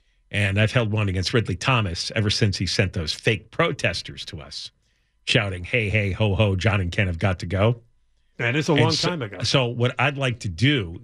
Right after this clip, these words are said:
Speaker 1: is, uh, I'd like to send my own set of protesters to stand outside the, uh,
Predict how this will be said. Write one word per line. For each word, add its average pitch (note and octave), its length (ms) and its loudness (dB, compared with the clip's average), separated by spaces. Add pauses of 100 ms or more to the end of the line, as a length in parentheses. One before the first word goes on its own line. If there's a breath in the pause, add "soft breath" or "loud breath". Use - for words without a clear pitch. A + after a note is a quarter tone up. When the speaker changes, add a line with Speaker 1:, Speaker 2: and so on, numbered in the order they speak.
Speaker 1:
is, F#2 320 -6
uh, F2+ 200 -6
I'd A#2 160 0
like A#2 140 0
to - 80 -8
send A2 220 0
my F#2+ 140 -4
own A#2+ 220 4
set A2 240 0
of F#2 100 -6
protesters - 840 -4 (580)
to A2 60 0
stand A2+ 320 0
outside G2 580 0
the, E2 240 -10
uh, E2 60 -14